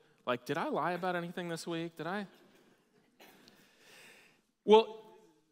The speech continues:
this is a heavy-duty passage, and, and we can laugh about some things, but Ananias and Sapphira were real people.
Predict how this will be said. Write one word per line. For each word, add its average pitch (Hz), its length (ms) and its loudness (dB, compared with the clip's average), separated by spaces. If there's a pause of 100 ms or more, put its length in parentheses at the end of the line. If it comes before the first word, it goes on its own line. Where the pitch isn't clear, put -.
(160)
this 196 220 0
is 381 120 0
a - 40 2
heavy-duty 143 500 2
passage, 107 560 0
and, 139 120 -4
and 156 220 -4
we 175 80 -2
can 160 200 -4
laugh 127 300 4
about 156 280 0
some 156 140 -8
things, 160 300 -4
but 131 180 -2 (140)
Ananias 151 440 2
and 135 100 -10
Sapphira 135 280 0
were 120 220 -2
real 117 320 -4
people. 107 440 -8